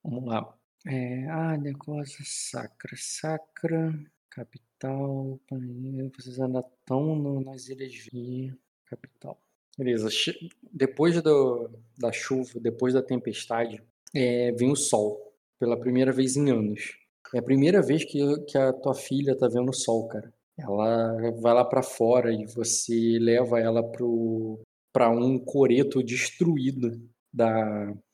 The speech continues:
é, do, do grande Palácio de Vidro. O Palácio de Vidro, é, posta a imagem do Palácio de Vidro aí, ô, ô Dota, ou tá ocupado?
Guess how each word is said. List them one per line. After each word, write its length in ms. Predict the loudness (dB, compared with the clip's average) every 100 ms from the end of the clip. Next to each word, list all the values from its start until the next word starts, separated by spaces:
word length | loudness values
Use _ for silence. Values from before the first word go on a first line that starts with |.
| _ _ -2
é, 520 | 0 0 0 -2 -4 -12 -12
do, 300 | -6 -2 0
do 140 | 2 4
grande 240 | 4 4
Palácio 240 | 2 2
de 80 | 0 -2
Vidro. 400 | 0 0 -2 -8 _ _ _
O 60 | -2
Palácio 360 | 4 6 6 2
de 120 | 0
Vidro, 480 | 0 -2 0 -2 -6 _ _ _
é, 460 | -6 -4 -4 -8 -10 -16 _ _ -2
posta 260 | -2 0
a 60 | 2
imagem 260 | 4 4
do 80 | 4
Palácio 240 | 2 2 2
de 60 |
Vidro 240 | 0 0 0
aí, 120 | 2
ô, 380 | 2 2 -4 -12 _
ô 80 | -2
Dota, 320 | 0 -2 -4 -20 _ _
ou 100 | -4
tá 100 | 0
ocupado? 440 | -2 0 0 -2